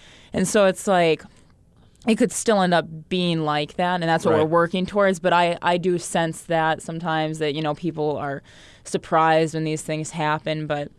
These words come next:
Speaker 1: um, you know, it is what it is, and we don't, we don't think about it that much, I guess, like, ourselves, which is good. I mean, we can't dwell on that kind of thing. And, um, and I, I do understand where people are coming from, and I'm happy they have that expectation for us. But, yeah, understanding that,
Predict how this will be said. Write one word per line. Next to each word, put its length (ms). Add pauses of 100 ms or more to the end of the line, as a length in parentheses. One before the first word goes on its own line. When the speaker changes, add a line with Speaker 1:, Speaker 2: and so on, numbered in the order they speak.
(200)
Speaker 1:
um, 400 (440)
you 60
know, 180
it 100
is 140
what 120
it 100
is, 220
and 160
we 80
don't, 360 (260)
we 100
don't 260
think 220
about 240
it 60
that 220
much, 260
I 100
guess, 380
like, 260
ourselves, 600
which 120
is 140
good. 240
I 80
mean, 140
we 100
can't 360
dwell 240
on 140
that 200
kind 220
of 80
thing. 300
And, 240
um, 360 (320)
and 100
I, 240
I 60
do 120
understand 440
where 80
people 240
are 80
coming 280
from, 240
and 80
I'm 100
happy 300
they 140
have 260
that 140
expectation 800
for 260
us. 180
But, 260
yeah, 280
understanding 640
that, 180